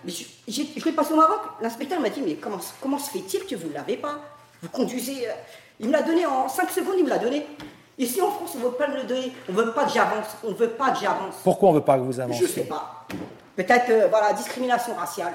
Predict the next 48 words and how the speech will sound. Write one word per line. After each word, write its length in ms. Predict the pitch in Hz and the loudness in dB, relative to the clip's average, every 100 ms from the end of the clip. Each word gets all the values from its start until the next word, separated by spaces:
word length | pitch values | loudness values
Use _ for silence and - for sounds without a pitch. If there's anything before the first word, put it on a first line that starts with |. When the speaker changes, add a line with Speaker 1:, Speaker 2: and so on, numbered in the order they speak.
| - | -8
Speaker 1:
je 60 | 220 | -10
sais 140 | 180 | -10
pas. 320 | - 151 - - - - - - _ | -8 -10 -10 -18 -20 -20 -20 -20 _
C'est 80 | - | -8
pour 140 | 247 | -2
ça 120 | 294 | 0
que 60 | 262 | 0
j'ai, 180 | 247 214 | 0 -2
j'ai 100 | 233 | -2
écrit 180 | - 233 | -2 0
à 80 | 208 | 2
la 60 | |
halp, 320 | 185 208 254 - - - - | 2 2 0 -2 -10 -14 -4
à 80 | |
l'Haute 180 | 180 240 | -4 -4
Autorité 540 | 254 226 226 233 202 - - | -6 -6 -6 -6 -6 -6 -10
contre 180 | 208 208 | -8 -4
la 60 | 190 | -4
Discrimination. 580 | - - 196 190 - 311 - - - _ _ | -6 -8 -4 -4 -6 -12 -16 -20 -20 _ _
J'ai 160 | - | -10
écrit 400 | 180 214 277 254 | -8 -8 -6 -4
et 40 | 202 | -2
j'ai 140 | 208 | -2
une 60 | 208 | -2
réponse. 460 | 202 240 302 294 - - - - 220 | -2 -4 -6 -6 -12 -20 -20 -18 -14
Ils 60 | |
sont 120 | - 247 | -10 -10
sur 140 | 226 | -6
mon 140 | 214 | -6
dossier. 320 | 190 180 175 170 - - - - | -6 -8 -10 -12 -18 -20 -20 -16
J'ai 180 | 151 190 | -10 -4
écrit, 340 | 208 220 226 214 | -4 -2 0 2
euh, 120 | 180 | 2
il 60 | 180 | 2
y 20 | |
a 60 | |
deux 180 | 170 196 | -2 -4
ans. 140 | 196 247 - - _ _ _ _ _ - | -6 -10 -16 -20 _ _ _ _ _ -14
J'ai 120 | 170 | -12
pas 140 | 180 | -6
eu 40 | 180 | -4
de 60 | |
nouvelles, 280 | 190 208 240 | -2 -2 -2
mais 300 | 190 175 180 170 | -2 -6 -8 -8
je 60 | |
vais 80 | 180 | -4
les 60 | 175 | -2
relancer. 400 | 175 175 - | -2 -4 -8